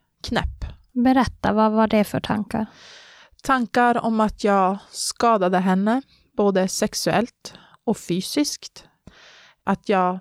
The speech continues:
Speaker 1: tappade henne i golvet. Eller att jag kastade henne i golvet, rent ut sagt. Att jag nöp henne, att jag slog henne. Jag såg det som bilder framför mig. Ungefär som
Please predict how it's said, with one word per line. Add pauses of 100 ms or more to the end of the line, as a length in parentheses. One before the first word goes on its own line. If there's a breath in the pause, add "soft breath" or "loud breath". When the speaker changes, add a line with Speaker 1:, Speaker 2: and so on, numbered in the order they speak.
(140)
Speaker 1:
tappade
henne
i
golvet. (760 soft breath)
Eller
att
jag
kastade (200)
henne
i
golvet,
rent
ut
sagt. (640 soft breath)
Att
jag
nöp
henne, (300 soft breath)
att
jag
slog
henne. (380 soft breath)
Jag
såg
det
som
bilder
framför
mig. (640 loud breath)
Ungefär
som